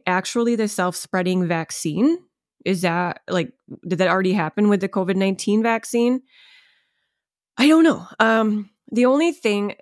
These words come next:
that gives me a little bit of pause on this is how would the people that are pushing this technology avoid getting, quote unquote, vaccinated themselves? Do they have an anti-vaccine, or do they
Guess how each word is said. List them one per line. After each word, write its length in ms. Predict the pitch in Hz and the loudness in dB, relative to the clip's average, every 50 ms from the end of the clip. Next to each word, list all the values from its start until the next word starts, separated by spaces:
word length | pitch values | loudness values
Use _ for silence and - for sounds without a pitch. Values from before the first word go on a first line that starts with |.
| _ - | _ -10
that 240 | 196 185 190 180 156 | -6 -4 -4 -2 -2
gives 200 | 185 180 160 175 | -4 -6 -4 -6
me 120 | 175 165 - _ _ _ _ _ _ - - | -8 -8 -10 _ _ _ _ _ _ -8 -6
a 80 | 196 | -4
little 200 | 196 269 339 392 | -2 0 0 2
bit 120 | 294 311 254 | 2 2 0
of 100 | 180 - | 0 -4
pause 440 | - - 185 180 170 160 170 - | -2 -2 0 0 0 -2 -6 -6
on 280 | - - 170 165 165 165 | -2 -2 -2 0 -2 -4
this 340 | 165 156 151 - - - - _ - | -8 -8 -10 -12 -14 -16 -14 _ -6
is 340 | 190 185 180 180 165 - - _ - - - - - _ _ _ _ | -2 -2 -2 -2 -4 -8 -14 _ -20 -20 -20 -20 -20 _ _ _ _
how 200 | - - 254 254 | -6 0 0 2
would 120 | 262 311 269 | 2 2 0
the 80 | 294 | -2
people 400 | - - - 254 233 233 247 240 | -6 -4 -4 -4 -2 0 0 2
that 120 | 220 196 175 | 2 2 0
are 80 | 175 | -2
pushing 520 | - - - - - 180 180 - 254 240 247 | -6 -8 -12 -6 -6 -4 -2 -2 0 0 2
this 180 | 247 247 - | 0 0 -2
technology 800 | - - 262 240 240 - 240 233 233 240 240 226 220 240 240 - - _ _ - | -4 -6 -6 -6 -6 -4 -4 -2 0 0 -2 -2 -2 -2 -4 -4 -6 _ _ -4
avoid 500 | 196 190 180 175 202 202 208 214 214 185 | -2 -2 -2 0 0 0 0 0 -2 -2
getting, 460 | 175 208 196 190 190 185 180 180 170 - _ _ _ _ | -2 -2 -2 0 -2 -2 -4 -6 -8 -10 _ _ _ _
quote 220 | - - 208 202 196 | -12 -6 -4 -2 -2
unquote, 400 | 185 180 165 - 175 175 - - | -2 -2 -4 -4 -4 -6 -4 -4
vaccinated 840 | 170 180 180 185 185 - - - 170 175 170 160 160 160 160 - - | -2 0 2 2 0 0 -4 -4 -2 -2 0 0 0 -2 -4 -6 -10
themselves? 1080 | - 143 175 165 160 156 143 - - - - 196 175 - - - - - - - - _ _ _ _ _ _ _ _ _ _ _ _ _ _ _ _ _ _ - | -8 -4 -4 -4 -4 -4 -8 -10 -10 -6 -2 -2 0 -2 -2 -6 -12 -16 -18 -18 -20 _ _ _ _ _ _ _ _ _ _ _ _ _ _ _ _ _ _ -4
Do 100 | - 185 | -2 0
they 120 | 170 180 180 | 2 2 0
have 200 | 196 185 180 170 | 0 0 -2 -2
an 120 | 165 151 - - | -4 -6 -6 -6
anti-vaccine, 1300 | 147 151 160 170 - 226 220 226 233 214 240 233 233 240 - - - - 247 247 254 269 277 302 330 - _ _ _ _ _ _ _ _ _ _ _ - | -6 -4 -4 -4 -2 -2 0 0 0 0 0 0 -2 -2 -6 -8 -6 0 2 2 4 4 2 0 -2 -4 _ _ _ _ _ _ _ _ _ _ _ -4
or 160 | 170 180 180 | -2 -2 -2
do 340 | - - 156 147 214 214 220 | -2 -6 -6 0 2 2 2
they 400 | 185 214 208 214 208 208 208 | 4 2 2 2 2 0 0